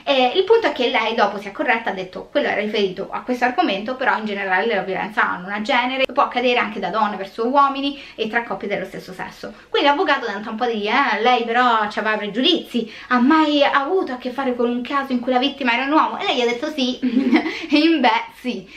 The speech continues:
E a quanto pare lui ha fatto una figura di merda e quindi fa, "Vabbè, ma era etero?" E lei ha fatto, "No, erano due persone dello stesso sesso". E quindi lui ha tentato un po' di fare intendere che lei ce l'avesse con gli uomini maschi, bianchi, etero.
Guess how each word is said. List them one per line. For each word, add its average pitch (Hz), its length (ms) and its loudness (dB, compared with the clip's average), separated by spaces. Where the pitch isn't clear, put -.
E 349 80 -4
a - 20 -2
quanto 381 240 2
pare 240 200 2
lui 226 100 2
ha 190 60 2
fatto 208 220 -6
una 190 100 -4
figura 262 280 4
di 294 80 -4
merda 202 280 -4
e 202 60 -2
quindi 233 200 -2
fa, 233 120 -2
"Vabbè, 240 360 2
ma 233 220 2
era 339 300 2
etero?" 294 320 0
E 440 100 -2
lei 370 100 2
ha 262 60 -2
fatto, 269 240 -6
"No, 277 140 4
erano 240 380 0
due 233 200 0
persone 220 340 -4
dello 208 180 -2
stesso 208 300 -8
sesso". - 400 -6
E 233 140 0
quindi 285 240 2
lui 233 100 2
ha 196 120 0
tentato 226 320 -4
un 208 100 -6
po' 240 120 0
di 196 140 -4
fare 220 200 0
intendere 208 400 -2
che 233 100 0
lei 196 140 0
ce 208 100 -4
l'avesse 196 380 -2
con 214 120 -2
gli 208 100 -4
uomini 190 480 -4
maschi, 202 460 -4
bianchi, 196 560 -4
etero. 202 500 0